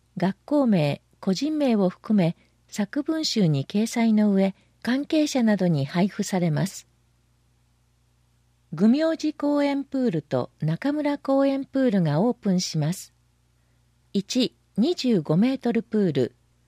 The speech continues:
二、子供用プール。七月十三日土曜から九月一日日曜。一は九時から十八時。二は九時から十六時。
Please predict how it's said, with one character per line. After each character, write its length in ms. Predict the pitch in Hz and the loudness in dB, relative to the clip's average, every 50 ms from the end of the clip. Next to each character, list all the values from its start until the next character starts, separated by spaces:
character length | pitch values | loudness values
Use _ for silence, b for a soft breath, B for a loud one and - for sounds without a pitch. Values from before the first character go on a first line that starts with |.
| _ _ _ _ _ _ _ | _ _ _ _ _ _ _
二、 220 | 190 190 180 - - _ _ _ _ _ | 0 0 0 -2 -6 _ _ _ _ _
子 140 | - 208 208 | -4 -2 0
供 280 | 262 294 302 302 285 | 0 0 0 0 0
用 220 | 269 254 247 240 240 | 0 0 0 -2 -2
プ 220 | - _ 220 214 196 | -4 _ -2 0 0
ー 60 | 160 | 0
ル。 180 | 139 131 - - _ _ _ _ _ _ _ _ _ _ _ _ _ _ _ | 0 -2 -4 -6 _ _ _ _ _ _ _ _ _ _ _ _ _ _ _
七 280 | - - - - 320 | -18 -12 -6 -4 -2
月 240 | 330 339 330 - 311 | -2 -2 -4 -4 -6
十 220 | - - 294 294 | -2 0 0 -2
三 240 | 285 - 294 277 269 | 0 -2 -4 -2 0
日 240 | 247 214 - - 156 | 0 0 0 -2 -2
土 140 | 143 147 165 | 0 2 2
曜 220 | 196 226 226 208 | 2 2 0 0
か 140 | - - 175 | -2 -2 -2
ら 220 | 160 147 143 143 - _ _ _ _ _ | 0 0 -2 -2 -6 _ _ _ _ _
九 140 | - - 311 | -6 -4 -2
月 280 | 330 320 285 - - - | -2 -2 -2 -4 -8 -14
一 260 | - - 170 190 208 - | -10 -4 -4 -4 -2 -2
日 240 | 226 208 - - 190 | -4 -6 -2 0 0
日 340 | 185 180 165 - - 202 | 0 0 0 -2 0 0
曜。 320 | 202 190 160 139 117 - - _ _ _ _ _ _ _ _ _ _ _ _ _ _ _ _ _ | 2 2 2 2 0 -2 -4 _ _ _ _ _ _ _ _ _ _ _ _ _ _ _ _ _
一 280 | - 208 - - 294 294 | -8 -6 -4 -2 0 2
は 200 | 254 214 170 - - _ _ _ _ | 2 2 0 -2 -6 _ _ _ _
九 120 | - 311 | -2 -2
時 160 | 302 320 302 | 0 0 -2
か 100 | - 220 | -2 -2
ら 160 | 190 151 143 139 | 0 0 0 0
十 200 | 143 165 190 202 | 0 0 0 0
八 280 | 185 202 - - 185 | -2 -4 -4 -4 -4
時。 240 | 165 147 139 - - _ _ _ _ _ _ _ _ _ _ _ _ _ _ | -2 0 -2 -4 -4 _ _ _ _ _ _ _ _ _ _ _ _ _ _
二 160 | 202 240 254 | 0 2 2
は 200 | 226 190 160 - - _ _ _ | 2 2 0 -2 -6 _ _ _
九 100 | - 294 | -4 -2
時 140 | - 330 311 | -2 -2 -2
か 140 | - - 214 | -2 -2 -2
ら 140 | 185 151 139 | -2 -2 0
十 220 | - 185 202 220 | 0 0 0 2
六 260 | 214 220 - - 202 | 0 0 0 -2 -2
時。 240 | 175 - 147 - - | 0 0 -2 -2 -4